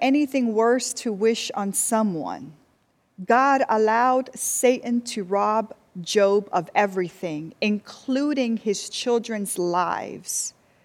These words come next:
So then she talks about how that made her question and, and made her more angry, which then cancels the whole notion of en-,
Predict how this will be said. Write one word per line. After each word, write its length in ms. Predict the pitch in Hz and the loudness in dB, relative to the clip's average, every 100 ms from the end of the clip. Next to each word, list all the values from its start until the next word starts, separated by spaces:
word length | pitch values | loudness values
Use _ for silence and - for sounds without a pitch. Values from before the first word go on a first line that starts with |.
| _ _ _ _ _ _ _ | _ _ _ _ _ _ _
So 160 | - 254 | 0 4
then 240 | 262 285 | 8 6
she 200 | 285 - | 6 0
talks 380 | 254 - 269 262 | -2 -2 -2 -2
about 240 | 240 220 208 | 2 2 4
how 140 | 202 | 0
that 200 | 208 233 | 2 2
made 300 | 208 220 240 | 4 4 2
her 160 | 196 220 | 0 -8
question 800 | - - 262 - - 220 190 185 - - - | -6 0 0 0 -2 -2 -2 -4 -10 -20 -4
and, 180 | 208 202 - | 0 2 2
and 180 | 208 208 | 2 6
made 160 | 233 | 4
her 140 | 240 220 | 4 2
more 200 | 214 226 | 4 6
angry, 680 | 262 285 202 196 247 302 - | 6 4 4 4 4 2 -6
which 480 | 196 196 196 - - - - | -2 2 2 0 -8 -12 -6
then 500 | 190 208 196 196 190 - _ - | 2 4 4 0 -4 -14 _ -4
cancels 540 | 247 262 262 226 202 | 2 4 4 2 2
the 100 | 202 | 0
whole 420 | 190 214 208 196 - - | 2 2 2 0 -4 -8
notion 480 | 214 214 220 - 202 | 0 2 2 0 -4
of 160 | 185 180 | -2 -2
en-, 180 | 196 | -4